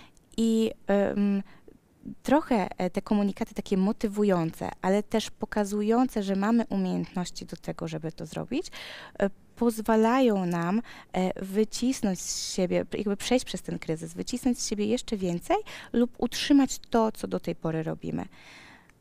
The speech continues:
A w momencie, kiedy pojawiają się te myśli zwątpienia, pojawia się ten brak pewności, czy ja na pewno jestem w stanie dobiec w tym czasie,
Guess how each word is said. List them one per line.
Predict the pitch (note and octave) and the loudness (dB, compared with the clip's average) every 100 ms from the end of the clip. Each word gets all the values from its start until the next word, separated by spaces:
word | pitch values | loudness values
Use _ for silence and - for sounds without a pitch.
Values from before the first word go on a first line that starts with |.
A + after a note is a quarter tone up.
| _ - | _ -4
A | G#3 | 0
w | |
momencie, | A3 A#3 B3 A3+ | 2 0 -2 -6
kiedy | A3+ A3 | -8 -4
pojawiają | - A3 A#3 E4+ | 0 0 2 2
się | C#4+ G#3 | 0 -2
te | G#3 | 0
myśli | G3 G3 F#3+ | 0 -2 -6
zwątpienia, | E3+ - E3 - E3 D#3+ F3+ B3 D4+ B3 - - | -8 -6 -6 -4 -4 -2 0 0 -2 -6 -16 -6
pojawia | F#3+ G3+ A3 | -2 0 0
się | - | -2
ten | F3+ | -2
brak | F3 F3+ | -2 -2
pewności, | - F3+ E3+ F3 - - | -2 -4 -2 -6 -8 -12
czy | - G#3+ | -4 0
ja | A3 | 2
na | G3+ F3+ | 2 -2
pewno | - G3+ G3+ F3+ D#3+ | 0 2 2 0 -2
jestem | E3+ - E3 | -4 -6 -8
w | |
stanie | - F3 E3 | -6 -4 -2
dobiec | D#3+ - D#3+ - | -2 -4 -4 -8
w | |
tym | - D#3 | -10 -8
czasie, | - D#3 - | -8 -8 0